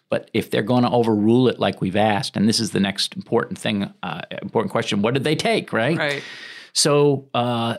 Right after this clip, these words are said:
Speaker 1: I think they want a full bench, and they wanna have Justice Jackson participate. Just like last term, she had, uh, she was on the board of Harvard, so she couldn't, she had to recuse from the Harvard affirmative action case.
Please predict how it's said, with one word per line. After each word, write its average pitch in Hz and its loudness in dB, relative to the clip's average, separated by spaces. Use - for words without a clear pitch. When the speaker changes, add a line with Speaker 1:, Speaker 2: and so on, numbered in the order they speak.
Speaker 1:
I 135 2
think 156 0
they 139 0
want 123 4
a 110 -2
full 151 2
bench, - -4
and 107 2
they 110 2
wanna 113 4
have 101 0
Justice - -2
Jackson 104 0
participate. - -2
Just - -2
like 113 0
last 127 -2
term, 98 0
she 117 2
had, 107 -4
uh, - -6
she - 0
was 113 2
on 107 2
the 101 0
board 107 4
of 98 -2
Harvard, 117 2
so - -2
she - -4
couldn't, 110 0
she - -2
had 117 0
to 113 -4
recuse 117 0
from 104 2
the 101 2
Harvard 107 2
affirmative 107 0
action 117 0
case. 135 -2